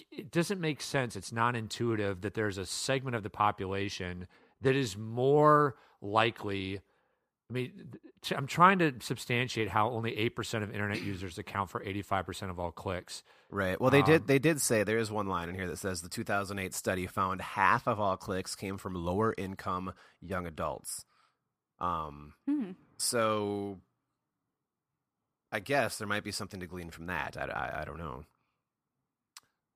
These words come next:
Speaker 1: Is that, again, people that are making money? I mean, how do they know who these folks are?
Speaker 2: I, I don't know. I don't, I'm not sure how, you know, it's, it's obviously it's easy to learn what somebody's, uh,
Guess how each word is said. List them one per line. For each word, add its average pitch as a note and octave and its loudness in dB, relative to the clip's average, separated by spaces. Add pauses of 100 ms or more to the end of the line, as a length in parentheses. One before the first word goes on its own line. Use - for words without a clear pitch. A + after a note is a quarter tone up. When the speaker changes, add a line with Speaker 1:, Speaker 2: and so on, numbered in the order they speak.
Speaker 1:
Is G#2+ -4
that, A2 4
again, G#2 -4
people G#2 -6
that G2 -4
are F#2 -6
making F#2 -10
money? F#2 -12
I G2 -14
mean, F#2+ -10
how A2 -2
do A2+ -4
they F2+ -8
know F2 -8 (140)
who G2+ -10
these F2 -10
folks F2 -10
are? E2+ -8 (180)
Speaker 2:
I, A2+ -4
I A2+ 2
don't A2+ -2
know. G#2+ 0 (100)
I A2 -2
don't, A2 -4
I'm G#2 -6
not A2 -4
sure G#2 -4
how, G2+ 0 (220)
you A2 -4
know, F#2+ -4
it's, G2 -8
it's - -8
obviously A#2+ 0
it's G#2+ -4
easy A2+ -4
to F#2 -2 (500)
learn A2 -2
what F#2 -4
somebody's, F2+ -6
uh, D#2 -4